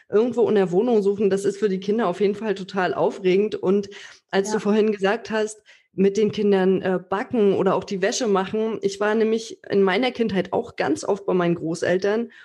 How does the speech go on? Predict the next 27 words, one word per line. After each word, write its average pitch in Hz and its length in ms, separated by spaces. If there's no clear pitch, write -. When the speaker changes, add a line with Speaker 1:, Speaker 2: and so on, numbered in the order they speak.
Speaker 1:
und 175 120
dann 190 120
überlege 214 360
ich 190 80
immer, 175 180
was 170 160
habe 202 140
ich - 80
denn 196 160
eigentlich 196 320
gemacht? 185 560
Ich 202 120
habe 226 160
mit 233 160
Oma 226 480
den 269 160
Tag 247 320
gemacht. 165 520
Ich 185 160
habe 190 160
mit 190 160
Oma 190 220
Speaker 2:
Ja. 214 140
Speaker 1:
den - 20
Tag 208 280
bestritten - 480
sozusagen. 170 580